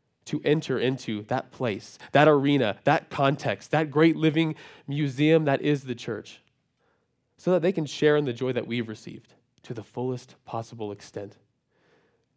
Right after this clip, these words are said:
Uh, without this, the going and telling just wouldn't be complete. And so if we see God aright,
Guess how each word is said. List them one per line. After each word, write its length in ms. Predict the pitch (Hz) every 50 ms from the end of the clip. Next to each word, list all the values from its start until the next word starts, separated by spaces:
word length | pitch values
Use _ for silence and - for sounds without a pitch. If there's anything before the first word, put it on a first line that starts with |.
| _ _ _ _ _ _ _ -
Uh, 140 | - 101 101 98
without 320 | 113 - 127 143 175 170
this, 240 | 139 117 113 - -
the 120 | - 113
going 280 | 107 131 131 135 131 117
and 120 | 107 101
telling 260 | - 123 123 113 98
just 200 | 101 107 - -
wouldn't 220 | 135 117 107 117 110
be 240 | 110 101 98 95 _ _ _ _ _ _ _ _ _
complete. 420 | - 107 101 - - 123 - - _ _ _ _ _ _ _ _ _ _ _ _ _ _ _ _ _ _ _ _ _ _ _ _ - -
And 100 | 117 -
so 160 | 127 120 120
if 100 | 120 -
we 80 | 165
see 300 | 147 - - - 196 214
God 260 | 165 139 185 180 180 160
aright, 420 | 139 127 131 127 110 107 -